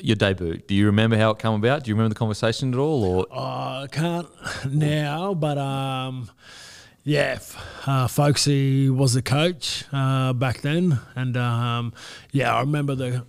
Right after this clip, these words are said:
Speaker 2: the game, uh, pretty clearly.
Speaker 1: Yep.
Speaker 2: Um, <laughs> so, yeah, uh, we end up, yeah, it was against Penrith out at Penrith.
Speaker 1: Mm.
Speaker 2: And, you know, I just remember,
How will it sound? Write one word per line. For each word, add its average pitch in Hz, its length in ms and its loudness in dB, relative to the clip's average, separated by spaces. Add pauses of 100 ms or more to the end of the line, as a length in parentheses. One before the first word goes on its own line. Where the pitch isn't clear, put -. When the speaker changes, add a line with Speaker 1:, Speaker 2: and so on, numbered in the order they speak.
Speaker 2:
the 131 120 -8
game, 139 600 0
uh, 139 640 0 (300)
pretty 139 160 4
clearly. 165 560 4
Speaker 1:
Yep. 92 160 2
Speaker 2:
Um, 131 560 -4 (720)
<laughs> 120 140 -4 (1080)
so, 123 520 0
yeah, 143 380 -2 (220)
uh, 131 340 -6
we 147 100 4
end 139 140 2
up, 131 140 0 (400)
yeah, 127 120 -2
it - 20 2
was 123 100 2
against 127 280 0
Penrith 131 340 0
out 123 160 0
at 110 120 -8
Penrith. 131 480 -2
Speaker 1:
Mm. 101 220 0
Speaker 2:
And, 120 420 -8 (180)
you 127 140 -4
know, 117 280 0
I - 20 -2
just 120 280 -2
remember, 120 680 0